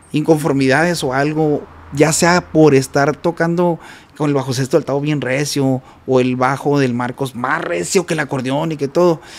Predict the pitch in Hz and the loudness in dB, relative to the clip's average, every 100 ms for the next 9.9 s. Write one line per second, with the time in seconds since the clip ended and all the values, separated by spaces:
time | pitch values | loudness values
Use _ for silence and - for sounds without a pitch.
0 | - - 131 - 135 127 127 120 - 139 | -20 -6 -6 0 2 2 0 -4 -6 -4
1 | 151 160 156 135 127 123 117 - 160 160 | -2 -2 -2 -4 -4 -6 -6 -8 -6 -4
2 | 147 135 135 120 147 151 156 156 147 147 | -4 -4 -4 -2 0 0 0 -2 -2 -4
3 | 165 151 147 127 120 160 160 147 151 - | -2 0 0 -2 -2 0 0 -4 -4 -10
4 | - - 143 156 175 170 160 160 156 165 | -16 -8 -6 -4 -2 -2 -2 -6 -4 -4
5 | 151 127 143 151 143 - - - - - | -4 -4 -2 -4 -6 -14 -20 -20 -20 -20
6 | - - - 151 175 170 160 160 165 165 | -20 -20 0 0 2 2 2 0 -2 -2
7 | 151 151 165 151 127 113 - - 135 165 | -2 -2 -4 -2 -2 -4 -8 -10 -4 -2
8 | 170 170 156 139 131 135 127 - - - | 0 2 4 4 2 -2 -4 -8 -20 -4
9 | 143 147 180 165 143 127 117 135 | -2 0 0 0 -2 -4 -4 -4